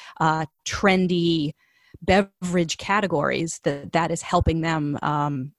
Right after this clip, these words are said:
you know, helping them with, with market share, helping them with being in front of the consumer,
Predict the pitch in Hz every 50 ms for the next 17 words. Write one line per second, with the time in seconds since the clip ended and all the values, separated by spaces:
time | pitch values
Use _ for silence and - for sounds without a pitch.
0 | _ _ - 185 170 156 143 175 175 175 180 180 175 170 170 170 165 160 - -
1 | - - - 170 160 147 - _ - - 170 202 226 233 - 220 - - - 214
2 | 214 214 208 208 208 208 180 - 180 170 - - 160 165 170 170 165 160 160 170
3 | 160 147 156 165 156 151 147 143 - _ - - - - - _ 190 185 180 175
4 | 170 165 151 139 - - 202 190 196 190 170 170 170 - - 160 156 - - -
5 | 208 208 202 196 202 196 190 190 180